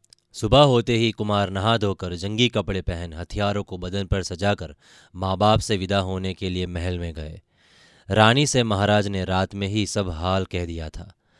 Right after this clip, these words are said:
वो इनका फौजी ठाठ देखकर दिल में बहुत खुश हुई। कुमार ने दंडवत कर विदा मांगी।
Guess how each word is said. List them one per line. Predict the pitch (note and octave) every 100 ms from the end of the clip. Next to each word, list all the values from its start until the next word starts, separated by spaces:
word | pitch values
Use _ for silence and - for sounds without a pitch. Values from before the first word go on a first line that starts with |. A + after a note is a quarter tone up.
| _ _ -
वो | E2 G2+ B2
इनका | B2 A#2 A2+
फौजी | - F#2+ G2+ A#2 B2
ठाठ | - G2+ G#2
देखकर | F2+ F#2+ F2+ - F#2 F2
दिल | E2 F#2
में | F2+ D#2+
बहुत | D#2+ G2 -
खुश | - F2+ -
हुई। | D#2 D2+ - _ _ _ _ _
कुमार | - A#2 B2+ C3+
ने | B2+
दंडवत | A2 A2+ A2+ G#2+ G#2+
कर | - G#2
विदा | E2+ F2+ F#2
मांगी। | E2+ E2 D2 E2+